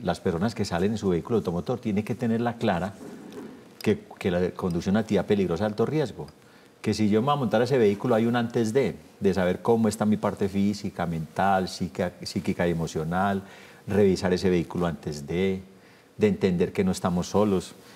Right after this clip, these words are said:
que salimos de la residencia, entender que dejamos personas preocupadas o con incertidumbre porque nos montamos una motocicleta. Es que una motocicleta es un vehículo de dos ruedas.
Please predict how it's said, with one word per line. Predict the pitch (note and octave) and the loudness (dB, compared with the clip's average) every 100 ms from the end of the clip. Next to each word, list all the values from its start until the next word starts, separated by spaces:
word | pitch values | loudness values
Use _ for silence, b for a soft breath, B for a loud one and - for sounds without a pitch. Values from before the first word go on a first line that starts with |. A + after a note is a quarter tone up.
| B B | B B
que | G#2+ | 0
salimos | G2+ F#2+ G#2+ | 2 2 4
de | A2 | 4
la | G2 | 4
residencia, | F#2 E2+ F#2 F#2+ | 2 0 0 0
entender | G#2+ G2 F2+ E2+ | -2 0 0 2
que | A2 | 2
dejamos | F2+ G2+ | 2 0
personas | - F2+ G2+ | -2 -2 -2
preocupadas | - F#2+ - - B2+ A#2+ | 0 -2 -2 0 2 2
o | |
con | G#2 | 2
incertidumbre | F#2+ F#2 D#2+ G#2 B2+ | 2 2 2 0 0
porque | A#2+ G2+ F#2 | -2 -2 -2
nos | D#2 | -2
montamos | D#2 E2 F2 | -4 -4 -2
una | F#2 | -2
motocicleta. | F2+ - D2+ - B2 - | -2 -4 -8 -6 -6 -6
Es | - | -6
que | |
una | C3 | -2
motocicleta | C3+ G3+ F3+ F3 F3+ C#3 | 0 0 0 0 -2 0
es | |
un | B2+ | -2
vehículo | A#2+ A#2+ C3 G#2 | 0 -2 0 2
de | |
dos | F#2+ | 2
ruedas. | C3 E3+ C3 D#2 | 4 2 2 -4